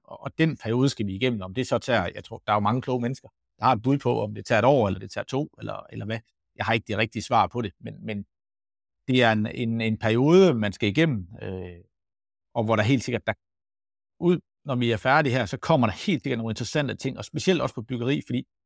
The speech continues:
vi har bygget stort i lang tid, og der er et fokus på at bygge mindre, og det, der så bliver spændende her, det er, om det reelt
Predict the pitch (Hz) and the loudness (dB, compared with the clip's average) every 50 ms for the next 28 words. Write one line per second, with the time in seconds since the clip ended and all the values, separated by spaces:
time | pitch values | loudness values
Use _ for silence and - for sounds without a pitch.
0 | _ _ - 113 113 - - 135 127 127 - - - 214 190 160 123 104 117 117 | _ _ -2 0 0 0 0 0 0 -2 -4 -2 -2 0 2 2 2 2 0 0
1 | 123 135 151 - - - 147 131 123 - 117 - _ _ _ - - - _ 165 | 0 0 0 -2 -6 -6 -4 -4 -4 -6 -8 -10 _ _ _ -16 -16 -6 _ 2
2 | 175 175 - - - 156 165 147 127 - - 131 101 131 117 113 127 120 123 139 | 2 2 2 0 -2 0 0 -2 -2 -2 -2 -2 -2 -2 -4 -4 -2 -4 -2 0
3 | 151 139 117 107 - - 127 117 110 - _ _ _ _ _ _ _ _ - 147 | 0 2 0 0 -2 -4 -4 -6 -6 -6 _ _ _ _ _ _ _ _ -2 0
4 | 135 117 127 127 131 110 - - 127 135 143 123 120 110 101 117 117 120 120 113 | 0 0 0 0 0 0 0 0 0 0 2 0 0 0 2 2 2 2 2 0
5 | 104 107 110 123 131 - - | -2 2 2 2 2 2 -2